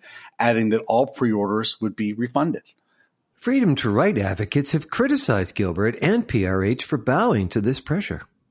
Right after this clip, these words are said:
Speaker 1: Yeah, a wide array of authors and writers and literary critics and advocates all voiced concern about the precedent that Gilbert's decision might set.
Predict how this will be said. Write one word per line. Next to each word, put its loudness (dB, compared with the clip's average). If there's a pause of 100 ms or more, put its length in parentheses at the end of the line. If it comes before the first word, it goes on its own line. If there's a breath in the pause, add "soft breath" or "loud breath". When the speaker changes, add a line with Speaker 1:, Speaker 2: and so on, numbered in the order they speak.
(500 soft breath)
Speaker 1:
Yeah, 2
a 4
wide 2
array 4
of 2
authors 4
and 0
writers 4
and -4
literary 2
critics -2
and -4
advocates 0
all 0
voiced 2
concern 0
about -4
the -4
precedent 0
that -6
Gilbert's -4
decision -6
might -4
set. -4